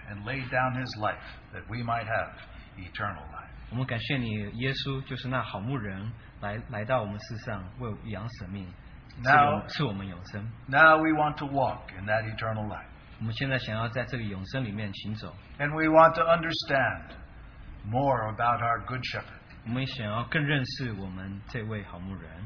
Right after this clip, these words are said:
Speaker 1: Help us as we're gathered together this time.
Speaker 2: 求你帮助我们，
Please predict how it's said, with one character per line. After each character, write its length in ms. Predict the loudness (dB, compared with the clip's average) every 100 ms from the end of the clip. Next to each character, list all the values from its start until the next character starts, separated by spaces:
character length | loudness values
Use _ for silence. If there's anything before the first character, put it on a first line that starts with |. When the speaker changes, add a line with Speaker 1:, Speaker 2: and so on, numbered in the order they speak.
| -12 -8
Speaker 1:
Help 320 | 6 6 6
us 300 | 2 -8 -10 -10
as 160 | -8
we're 160 | -8 -2
gathered 380 | 6 6 6 -4
together 400 | -2 0 0 -4
this 140 | -6 -8
time. 160 | -10 -12 -16 -18 -10
Speaker 2:
求 140 | -6
你 120 | -6
帮 260 | -2 0 0
助 140 | -2 -4
我 40 | -6
们， 260 | -6 -8